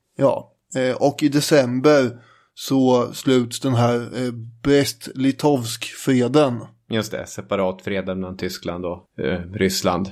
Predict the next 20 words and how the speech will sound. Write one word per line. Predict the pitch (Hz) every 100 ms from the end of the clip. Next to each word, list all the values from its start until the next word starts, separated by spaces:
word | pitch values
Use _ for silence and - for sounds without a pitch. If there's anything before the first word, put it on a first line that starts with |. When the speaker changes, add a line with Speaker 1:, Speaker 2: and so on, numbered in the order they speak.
| - -
Speaker 1:
Ja. | 123 -
Speaker 2:
blivande | 104 95 92
Sovjetunionen. | 95 92 90 - 90 90 90 98 98 _ _ _
För | -
när | 127
man | 143
kommer | 143 156 147
in | 170 202
så | 190
här | 139 101
på | 98 107 104
nittonhundraarton | 110 110 107 101 104 101 95 104
och, | 101 98
och | - 104
de | 101
sista | - 123 117 - 104
månaderna | 110 104 104 104 104 101
av | 101 98
kriget, | - 110 104 98 110 104 _ - _ _ _
så | - 117 107